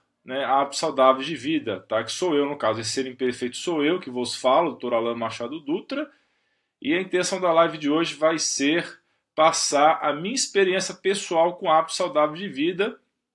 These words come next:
o que que eu posso passar pra vocês de um ser imperfeito que tropeça todos os dias para outros seres imperfeitos, tá? É, com certeza quem vai tá escutando essa live vai tá em níveis diferentes de desenvolvimento pessoal,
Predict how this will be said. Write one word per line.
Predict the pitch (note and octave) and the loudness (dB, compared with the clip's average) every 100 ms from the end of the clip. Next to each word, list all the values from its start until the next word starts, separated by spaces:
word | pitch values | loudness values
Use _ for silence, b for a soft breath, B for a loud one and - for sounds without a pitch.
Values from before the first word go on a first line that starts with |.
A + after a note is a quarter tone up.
| _ _ _ _ - | _ _ _ _ -20
o | A2+ | -8
que | D3+ | -6
que | F#3 | -4
eu | |
posso | F3 E3 E3 - - | -2 0 0 0 -8
passar | - E3 - F3 | 2 2 4 -2
pra | F3 F#3 | -2 -4
vocês | E3+ D3 D3 D3 C#3+ | -4 -4 -2 -2 -2
de | C#3+ | -6
um | |
ser | D3 D#3 D#3 | -6 -6 -6
imperfeito | E3 F3 E3 E3+ F3+ F#3+ E3+ | -2 -2 0 0 0 0 -12
que | - | -14
tropeça | D3+ F3 D#3 D#3 D3 D3+ | -8 -4 -2 0 -2 -2
todos | D3 E3+ D#3+ | -6 -6 -6
os | F#3 C3 | -8 -6
dias | C3+ D#3+ E3+ E3 - b b b b | -2 0 0 -2 -10 b b b b
para | C#3 E3 D3+ | 2 6 6
outros | E3 F#3 F#3 E3+ - | 4 2 0 -4 -2
seres | E3 D#3+ D3+ | -2 -2 -4
imperfeitos, | D#3+ D#3 B2+ - C3+ D#3+ E3+ - | -8 -6 -6 -4 -2 -2 -4 -2
tá? | B2 D#3 F#3 b b b b _ - | 2 2 0 b b b b _ -2
É, | B2+ C3 B2+ | 2 2 2
com | D3 | -4
certeza | D3 C#3+ D#3 D3 | -6 -4 -2 -2
quem | C#3+ D3 | -4 -6
vai | C#3 C3+ | -4 -2
tá | C#3+ | 0
escutando | C3+ - B2+ - C3 C3 | 0 -2 -8 -4 -2 -2
essa | C3 | 0
live | B2+ B2+ B2 | 4 4 4
vai | B2+ | -2
tá | C#3 | -4
em | C3+ | -6
níveis | C3+ E3 G3 E3 | -4 -2 0 -2
diferentes | D3 - C#3 C3+ C3+ | -4 -2 -2 -2 -4
de | B2 | -8
desenvolvimento | C3 B2 C3 A#2+ B2+ C3 | -8 -4 -6 -4 -6 -6
pessoal, | - B2+ - B2+ A#2 C3+ D3+ D3 | -4 -4 -2 2 4 6 6 2